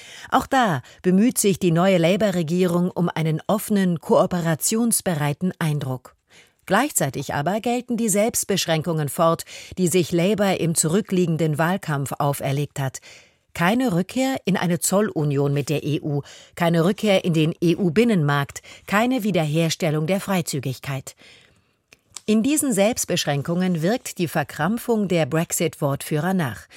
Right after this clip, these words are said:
Solange sie anhält, wird das Verhältnis Großbritanniens zur E U zwar freundlicher und entspannter, aber kaum kräftiger und enger werden, befürchtet die Frankfurter Allgemeine Sonntagszeitung.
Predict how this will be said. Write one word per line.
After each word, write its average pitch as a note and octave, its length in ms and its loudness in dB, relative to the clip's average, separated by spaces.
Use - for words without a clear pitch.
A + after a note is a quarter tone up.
Solange B3+ 400 2
sie F#3 140 0
anhält, F3 480 0
wird B3 160 -2
das B3+ 120 -4
Verhältnis A3+ 540 0
Großbritanniens F#3 880 0
zur - 160 -2
E E3 220 -4
U F3+ 240 -2
zwar C3+ 320 -2
freundlicher E3+ 680 0
und D#3 140 -2
entspannter, F3+ 640 0
aber G#3+ 320 2
kaum C4+ 320 -4
kräftiger - 720 -4
und G3 300 0
enger D#3 340 2
werden, C3 340 -4
befürchtet F3+ 600 -2
die B3 100 -6
Frankfurter D#3 800 -2
Allgemeine C#3 560 0
Sonntagszeitung. C#3+ 960 -4